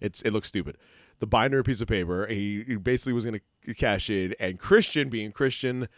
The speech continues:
<sighs> I don't know what he said. I, again, I don't know if it, it was heard on T V, but he said something to Kill Switch as Kill, as Kill Switch was, was hemming and hawing and contemplating and, and basically didn't wanna hand over his title shot to, uh, to Christian.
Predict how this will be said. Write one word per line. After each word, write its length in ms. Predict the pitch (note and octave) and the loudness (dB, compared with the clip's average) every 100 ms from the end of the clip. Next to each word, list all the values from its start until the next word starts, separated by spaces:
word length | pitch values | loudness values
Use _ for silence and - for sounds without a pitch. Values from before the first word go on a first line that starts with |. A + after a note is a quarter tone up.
| _ _ _ _ _ _ _ | _ _ _ _ _ _ _
<sighs> 460 | _ _ _ _ - | _ _ _ _ -8
I 600 | - - - - - G#2+ | -6 -6 -8 -10 -4 -2
don't 60 | C3+ | 0
know 100 | C3+ | 0
what 160 | B2 | 0
he 80 | B2 | 0
said. 300 | G2+ A#2 C#3+ B2+ _ - | 0 -2 -2 -6 _ -2
I, 120 | A#2 | 0
again, 220 | A2+ F#2+ | 0 -4
I 40 | D#2+ | -6
don't 120 | F#2+ | -6
know 80 | G#2 | -6
if 100 | F#2 | -6
it, 60 | F2+ | -6
it 80 | G2+ | -4
was 240 | F2 E2 | -4 -4
heard 140 | A2+ G2+ | -2 -2
on 100 | F#2+ | -4
T 160 | G2 | -4
V, 140 | F#2+ G#2+ | -2 -4
but 140 | F#2+ | -4
he 60 | E2+ | -6
said 180 | - A#2+ | -4 -2
something 240 | A#2+ G#2+ | -4 -6
to 80 | G2 | -12
Kill 180 | - A2 | -6 -6
Switch 220 | - G2+ | -6 -6
as 140 | F2+ - | -8 -8
Kill, 160 | - G#2+ | -6 -6
as 100 | G2 | -8
Kill 240 | - D3+ | -4 -2
Switch 260 | C3+ C3 - | 0 -2 -4
was, 420 | A2 G#2 F2 - _ | -6 -8 -10 -14 _
was 280 | A2+ F#2+ - | -10 -10 -10
hemming 280 | A2 A#2+ B2 | -8 -6 -6
and 80 | F#2 | -4
hawing 320 | G2+ G#2+ G#2+ | -4 -4 -4
and 100 | F2 | -6
contemplating 600 | A2 G#2 G2 A2 G2+ F#2+ | -6 -6 -6 -4 -4 -4
and, 240 | F2+ F#2+ | -8 -8
and 180 | G2+ F#2+ | -8 -6
basically 280 | G2+ G#2 G#2+ | -6 -6 -6
didn't 200 | G#2+ G#2+ | -6 -6
wanna 200 | F#2 D#2+ - _ - - G#2 | -6 -10 -16 _ -20 -14 -6
hand 160 | A#2 G#2+ | -4 -2
over 200 | G#2 F#2 | -4 -4
his 200 | G2 E2+ | -6 -4
title 260 | A2+ B2 | -2 -2
shot 320 | G2 F#2+ E2+ - - | -2 -4 -6 -8 -8
to, 300 | A2 F#2 F2 | -4 -4 -4
uh, 240 | E2+ E2 F2 | -6 -10 -10
to 80 | - | -6
Christian. 400 | C3+ - F#2 | -4 -4 -8